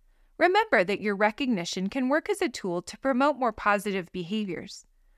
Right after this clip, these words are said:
Find small ways your child or teen is making an effort and let them know you see them. Build celebrations into your routine.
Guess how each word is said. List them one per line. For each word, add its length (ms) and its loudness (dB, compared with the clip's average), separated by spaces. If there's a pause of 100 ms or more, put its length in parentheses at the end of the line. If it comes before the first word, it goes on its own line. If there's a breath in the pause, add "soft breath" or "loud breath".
(240)
Find 260 2
small 380 4
ways 300 -2
your 100 0
child 420 2
or 140 -2
teen 340 -6
is 220 -4
making 340 0
an 160 -2
effort 340 -4 (460)
and 160 0
let 160 2
them 160 0
know 160 2
you 160 -4
see 260 -6
them. 260 -8 (600)
Build 240 4
celebrations 880 0
into 260 -2
your 140 0
routine. 580 -4